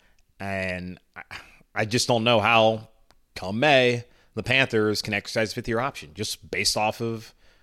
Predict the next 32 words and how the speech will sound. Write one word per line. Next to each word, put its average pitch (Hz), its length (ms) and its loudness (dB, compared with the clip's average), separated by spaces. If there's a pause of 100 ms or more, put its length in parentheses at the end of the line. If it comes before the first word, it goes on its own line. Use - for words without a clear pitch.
(200)
yet 104 180 0
another 120 220 2
injury. 117 380 -4
And 190 220 -6
I 143 160 2
don't 175 180 0 (160)
take 175 220 0
any 185 120 2
delight 139 300 2
in 113 60 -8
saying 160 240 0
this. 95 160 -8
Now, 104 120 -4
I 110 100 -2
know - 80 -4
there's 147 140 0
plenty - 380 -2
of 147 60 2
people 98 340 0
on 98 120 -6
Twitter, 90 260 -6
not 127 160 -2
just - 180 -8
Twitter, 185 180 -2
who 113 60 2
are 113 60 0
just 104 140 -4
like, 82 140 -6
"Ah, 85 120 -4
whatever, 92 300 -4
screw 98 340 -8
him. 90 160 -12